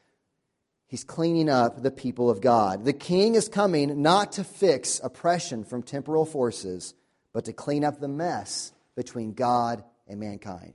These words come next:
You see the picture here? You see the difference between what you would think a king is gonna come in? "All right, we're excited. The king is here. Look at all these things we got for him to do." And he shows up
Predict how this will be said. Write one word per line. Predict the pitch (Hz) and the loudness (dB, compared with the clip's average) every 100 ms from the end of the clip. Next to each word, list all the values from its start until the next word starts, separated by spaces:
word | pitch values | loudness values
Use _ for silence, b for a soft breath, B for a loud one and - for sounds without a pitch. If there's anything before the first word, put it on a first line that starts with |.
| _ | _
You | 113 | -14
see | - | -8
the | 180 | -6
picture | 160 160 165 | -4 -4 -4
here? | 151 156 156 b b | -6 -6 -6 b b
You | |
see | 151 247 | -6 0
the | 196 | 0
difference | 156 170 170 185 180 | 4 2 2 -2 -2
between | 160 175 165 160 | -6 -4 2 4
what | 160 | 2
you | 160 | 2
would | 131 | -2
think | - 185 170 | 0 0 0
a | |
king | 127 175 185 | -2 -4 -2
is | 160 | 0
gonna | 160 147 | 2 0
come | 147 175 165 | 0 -2 2
in? | 170 185 - B B - | 2 2 -2 B B 6
"All | 220 214 208 | 10 10 12
right, | 233 226 190 | 10 10 8
we're | 196 | 6
excited. | - 233 220 214 | 4 4 6 6
The | 180 | 4
king | - 233 226 | 0 -2 -2
is | 202 | -2
here. | 233 220 | 2 6
Look | 233 226 | 8 12
at | |
all | 220 202 | 12 10
these | 202 | 6
things | 226 220 185 | 0 0 0
we | 202 | 6
got | 214 208 | 6 6
for | 196 | 2
him | 202 | 0
to | 180 | 0
do." | 170 220 175 - B B | 0 4 4 2 B B
And | 175 | 0
he | 156 | 0
shows | - 214 220 240 190 | -2 4 6 6 6
up | 214 175 160 - | 8 8 6 -2